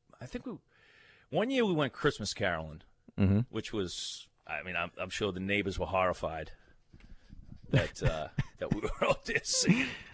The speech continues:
Speaker 1: But, you know, it's all part of the Christmas spirit, Johnny.
Speaker 2: That's
Speaker 1: Are you,
Speaker 2: right.
Speaker 1: uh, what do you get together with the family? You stay in town? You go out of town?
Speaker 2: Yeah, so I'm, uh, I'm going up to Fayetteville, going to the fam, and since it's my family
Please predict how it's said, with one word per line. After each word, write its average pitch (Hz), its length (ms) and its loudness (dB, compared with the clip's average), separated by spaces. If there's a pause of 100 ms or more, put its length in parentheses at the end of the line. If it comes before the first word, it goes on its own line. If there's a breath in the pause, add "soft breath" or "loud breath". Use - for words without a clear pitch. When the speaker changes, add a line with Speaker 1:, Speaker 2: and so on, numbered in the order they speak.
(360 loud breath)
Speaker 1:
But, 98 280 4
you 98 140 -6
know, 82 200 -6 (180)
it's 143 280 2
all 202 120 10
part 233 260 8
of 240 40 0
the 220 80 6
Christmas 247 340 -4
spirit, 208 360 6
Johnny. 170 320 2 (100)
Speaker 2:
That's 107 220 10
Speaker 1:
Are - 20 12
you, - 80 12
Speaker 2:
right. 202 100 12
Speaker 1:
uh, 175 220 12
what 175 140 4
do 175 80 4
you 147 40 0
get 127 160 2
together 135 200 2
with 120 80 -6
the 107 80 -10
family? 175 360 2
You 139 80 0
stay 139 240 0
in 151 120 -4
town? 151 320 0
You 135 40 -6
go 127 100 2
out 135 100 4
of 143 80 -6
town? 156 340 0
Speaker 2:
Yeah, 160 220 12
so 151 220 12
I'm, 190 200 12
uh, 180 320 12
I'm 139 120 8
going 180 180 8
up 180 80 8
to 160 80 6
Fayetteville, 135 500 10
going 131 240 8
to 135 80 6
the 135 80 4
fam, 123 460 10 (100)
and 101 540 8
since - 500 -6
it's - 180 -8
my 101 120 10
family 110 520 8